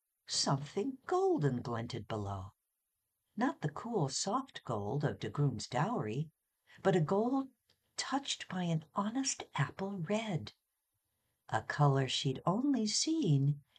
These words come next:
in a human girl's braids. The troll, who was no longer a princess, watched the small figure climbing the hill in a silence she was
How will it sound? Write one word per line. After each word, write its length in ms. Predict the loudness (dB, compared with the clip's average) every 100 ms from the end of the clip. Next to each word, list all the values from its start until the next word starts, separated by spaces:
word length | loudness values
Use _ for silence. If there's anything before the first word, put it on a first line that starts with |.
| _ 4
in 160 | 4
a 100 | 4
human 600 | -2 -6 0 2 4 2
girl's 480 | 0 -6 -6 -8 -10
braids. 800 | -4 0 0 -2 -6 -8 -12 -14 _ _ _ _ _ _ _ _ _ _ _ _ -12
The 80 | -8
troll, 540 | -2 2 2 2 -2
who 80 | -6
was 220 | -6 -2
no 140 | 2 2
longer 380 | 2 0 0 -6
a 80 |
princess, 580 | -6 -4 -4 -4 -6 -10 _ _ _ _ -2
watched 520 | 2 2 0 -8 -6
the 80 | -6
small 540 | -2 0 0 -4 -10
figure 480 | -4 -2 -2 -6 -10 -18 -12 -4
climbing 540 | 8 10 10 8 4
the 80 | 4
hill 400 | 6 6 6 4
in 120 | 2
a 80 | 2
silence 640 | 2 4 4 4 2 0
she 180 | -4 -2
was 220 | 0 0